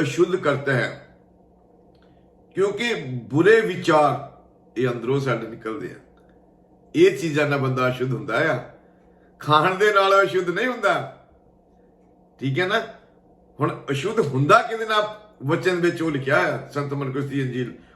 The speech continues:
ਉਹਦਾ ਸੱਤ ਬਾਬ, ਜਦੋਂ ਅਸੀਂ ਪੜ੍ਹਦੇ ਹਾਂ, ਚੌਦਾਂ ਆਇਤ ਤੋਂ ਲਾ ਕੇ ਪੜ੍ਹਨਾ ਸ਼ੁਰੂ ਕਰੋ, ਵੀਹ ਆਇਤ ਤੱਕ, ਇਹ ਬਾਈ ਆਇਤ ਤੱਕ, ਤੇਈ ਵੀ ਪੜ੍ਹ ਸਕਦੇ ਨਾਲ ਨਾਲ। "ਕਿਉਂਕਿ ਬੁਰੇ ਵਿਚਾਰ ਭੀਤਰ ਸੇ",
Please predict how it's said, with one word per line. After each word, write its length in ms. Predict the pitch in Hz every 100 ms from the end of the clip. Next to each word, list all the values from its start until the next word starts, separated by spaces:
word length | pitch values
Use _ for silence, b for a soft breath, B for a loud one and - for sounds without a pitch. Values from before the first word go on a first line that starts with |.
| b
ਉਹਦਾ 160 | 120 139
ਸੱਤ 360 | - 135 135
ਬਾਬ, 340 | 127 127 127 -
ਜਦੋਂ 160 | 127
ਅਸੀਂ 120 | 123 123
ਪੜ੍ਹਦੇ 340 | 104 120 135
ਹਾਂ, 60 | 170
ਚੌਦਾਂ 340 | - 123 127
ਆਇਤ 120 | 127
ਤੋਂ 80 | 127
ਲਾ 140 | 127
ਕੇ 80 | 123
ਪੜ੍ਹਨਾ 340 | - - 131 135
ਸ਼ੁਰੂ 260 | 123 131
ਕਰੋ, 140 | 151 127
ਵੀਹ 200 | 131 131
ਆਇਤ 140 | 127
ਤੱਕ, 200 | - - - b b b b -
ਇਹ 60 |
ਬਾਈ 300 | 117 143 143
ਆਇਤ 180 | 143 131
ਤੱਕ, 140 | 120 - - - _ _ _ _
ਤੇਈ 200 | 180 190
ਵੀ 60 | 196
ਪੜ੍ਹ 240 | 143 143
ਸਕਦੇ 200 | 135 147
ਨਾਲ 260 | 139 120 113
ਨਾਲ। 280 | 113 104 - _ b b b b b b b _
"ਕਿਉਂਕਿ 380 | - 190 196 254
ਬੁਰੇ 400 | 208 135 170 202
ਵਿਚਾਰ 600 | 185 160 147 147 175 202 135
ਭੀਤਰ 340 | 175 180 262
ਸੇ", 480 | - 190 147 - -